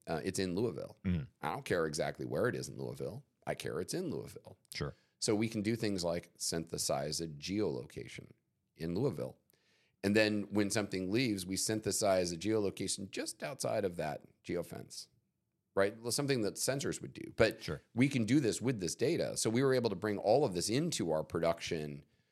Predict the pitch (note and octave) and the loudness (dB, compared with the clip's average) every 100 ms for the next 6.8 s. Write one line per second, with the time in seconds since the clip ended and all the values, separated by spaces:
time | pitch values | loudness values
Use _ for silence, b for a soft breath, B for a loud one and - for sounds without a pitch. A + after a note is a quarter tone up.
0 | _ _ - F2+ E2+ D#2+ D2+ F2+ E2+ G2+ | _ _ -2 2 4 4 2 -2 4 4
1 | D#3 E2+ B1 A1+ A1 - - _ _ - | 4 2 -2 -6 -8 -10 -10 _ _ -12
2 | E2+ F2+ E2+ E2+ E2+ D#2+ G2 D3+ A2+ E2+ | -6 -4 -4 -4 -4 -4 2 2 4 2
3 | D#2+ E2 - G2 F#2 F#2 - b b b | 0 -2 -2 0 2 0 -8 b b b
4 | b - G2+ G2+ F#2+ G#2+ G#2+ G2+ F#2 - | b 4 6 6 6 4 6 6 4 0
5 | - G2 F2+ G#2 F#2 - A#2 A2+ B2+ A#2 | -4 -2 0 0 2 0 0 0 0 -2
6 | - A#2 A#2 - G2 F2+ F2 D#2+ | 2 2 0 0 2 2 0 -8